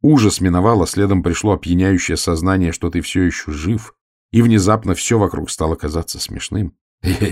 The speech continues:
имею в виду, э, другие мои знакомые дворецкие могут зарезать насмерть одним только взглядом, но вы, Вилликинс, э, вам требуется. "Послушайте меня, сэр.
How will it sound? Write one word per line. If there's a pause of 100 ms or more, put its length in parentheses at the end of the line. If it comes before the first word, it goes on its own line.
имею
в
виду, (380)
э,
другие
мои
знакомые
дворецкие
могут
зарезать
насмерть (260)
одним
только
взглядом,
но
вы,
Вилликинс, (260)
э,
вам
требуется. (160)
"Послушайте
меня,
сэр.